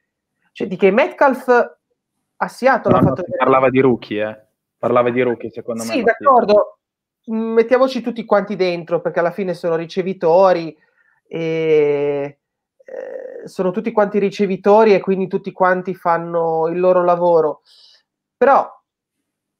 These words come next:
Speaker 1: guardiamo quello che ha fatto Justin Jefferson, guardiamo quello che ha fatto, quello che non ha fatto Michael Thomas, perché Michael Thomas è rimasto praticamente tutto l'anno in panchina a, a guarire dagli infortuni. Eh,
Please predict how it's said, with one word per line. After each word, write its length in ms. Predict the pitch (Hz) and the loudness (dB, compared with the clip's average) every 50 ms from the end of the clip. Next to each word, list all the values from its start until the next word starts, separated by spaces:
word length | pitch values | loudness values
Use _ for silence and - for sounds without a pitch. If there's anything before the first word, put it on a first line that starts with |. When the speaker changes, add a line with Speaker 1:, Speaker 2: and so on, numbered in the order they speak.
| _ _ | _ _
Speaker 1:
guardiamo 380 | - 175 185 185 202 214 226 220 | -6 -2 0 2 4 4 2 2
quello 160 | 233 208 196 | 4 2 2
che 80 | - | 2
ha 60 | 202 190 | 0 -2
fatto 200 | 208 202 202 185 | -2 -2 -4 -2
Justin 360 | 190 190 185 - 196 180 175 | -4 -4 -4 -4 -8 -8 -4
Jefferson, 680 | 165 185 160 160 156 - 170 160 - - 165 151 147 147 | 0 0 0 0 -2 -6 -10 -10 -6 -8 -8 -6 -6 -6
guardiamo 340 | 139 156 156 170 175 185 190 | -4 -4 -4 -4 -4 -6 -2
quello 220 | 185 202 190 190 | -2 0 0 0
che 80 | 190 185 | 0 -2
ha 60 | 185 | -4
fatto, 500 | 185 - 185 185 - - 196 180 180 - | -2 -2 -4 -4 -4 -4 -2 -2 -2 0
quello 180 | - 202 202 196 | 2 2 2 2
che 80 | 202 | 2
non 220 | 196 202 262 381 415 | 0 2 2 2 2
ha 100 | 359 277 | 2 2
fatto 320 | - 226 208 214 - 202 | 0 -2 -2 0 -2 -2
Michael 400 | 196 190 185 185 - 180 175 175 | 0 0 -2 0 0 -2 -2 0
Thomas, 500 | - 240 240 214 165 151 156 156 - - | 0 2 2 2 0 -2 -4 -8 -10 -10
perché 240 | 160 175 165 - 165 | -10 -8 -6 -4 -2
Michael 280 | 165 190 185 - 202 202 | -2 -2 -2 -2 -4 0
Thomas 420 | 214 190 185 165 156 160 - - | 0 0 0 0 -2 -6 -6 -4
è 80 | 180 165 | -6 -4
rimasto 560 | 170 170 175 175 175 - - 180 165 156 - _ _ _ _ _ _ _ _ - | -4 -2 -4 -4 -6 -4 -2 -2 -2 -2 -4 _ _ _ _ _ _ _ _ -6
praticamente 540 | - 202 175 208 190 208 220 262 285 349 - | -6 -6 -4 0 0 2 2 2 2 2 0
tutto 260 | - 226 226 - 202 | 0 -2 0 2 2
l'anno 720 | 190 185 185 196 190 190 185 180 175 170 156 156 - _ _ _ _ _ _ _ _ _ | 2 2 2 2 2 2 2 4 2 2 0 -2 -6 _ _ _ _ _ _ _ _ _
in 160 | - 190 190 175 | -8 -8 -6 -2
panchina 680 | 220 214 214 208 214 - 208 214 214 214 220 233 247 | -2 -2 -2 -2 -10 -8 -4 -2 -2 0 2 2 2
a, 460 | 226 175 165 165 160 160 160 160 165 | 2 2 0 0 0 -2 0 0 0
a 60 | 170 170 | 2 4
guarire 380 | 180 180 180 190 202 190 185 | 4 4 4 4 2 2 0
dagli 180 | 170 175 170 175 | -2 -2 -4 -4
infortuni. 800 | 185 170 - 208 214 208 - 214 214 208 208 214 240 294 311 _ _ _ _ _ _ _ _ _ _ _ - | -6 -6 -4 -4 -4 -4 -4 -6 -6 -4 -4 -4 -4 -6 -8 _ _ _ _ _ _ _ _ _ _ _ -16
Eh, 120 | - 165 | -14 -14